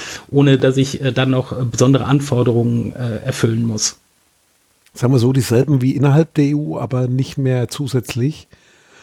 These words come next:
Speaker 2: Und stimmt, du hast recht, weil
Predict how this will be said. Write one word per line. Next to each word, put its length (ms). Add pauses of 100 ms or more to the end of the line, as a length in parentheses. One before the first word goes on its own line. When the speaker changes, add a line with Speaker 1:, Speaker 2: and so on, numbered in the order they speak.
(200)
Speaker 2:
Und 320 (220)
stimmt, 420
du 140
hast 240
recht, 340
weil 460